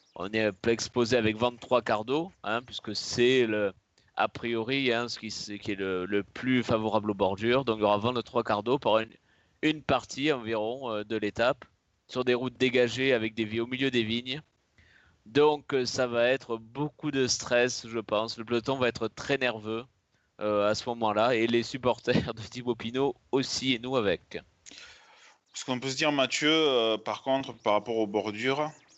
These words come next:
Speaker 2: euh, il y a le fait qu'on va peut-être en avoir parce qu'il y a des équipes qui ont qui peuvent tenter de récupérer du temps sur certains coureurs,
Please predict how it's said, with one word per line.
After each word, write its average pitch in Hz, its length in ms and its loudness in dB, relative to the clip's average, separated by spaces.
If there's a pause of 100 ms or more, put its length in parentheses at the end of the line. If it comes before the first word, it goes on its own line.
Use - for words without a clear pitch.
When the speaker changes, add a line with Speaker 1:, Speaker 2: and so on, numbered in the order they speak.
(160)
Speaker 2:
euh, - 100 -6 (140)
il 110 80 -6
y 113 80 4
a 113 40 6
le 107 600 2 (260)
fait - 320 -6
qu'on 101 160 -2
va 101 120 2
peut-être 113 260 -4
en 117 100 2
avoir 110 380 4
parce 110 180 -4
qu'il - 80 -2
y - 20 2
a 107 40 0
des 104 180 0
équipes 104 320 -4
qui - 160 -6
ont 98 180 0 (520)
qui 104 140 -6
peuvent - 280 -2
tenter 123 340 0
de 113 100 -4
récupérer 107 460 0
du 107 140 -6
temps 117 200 0
sur - 180 -2
certains - 340 -8
coureurs, 107 320 0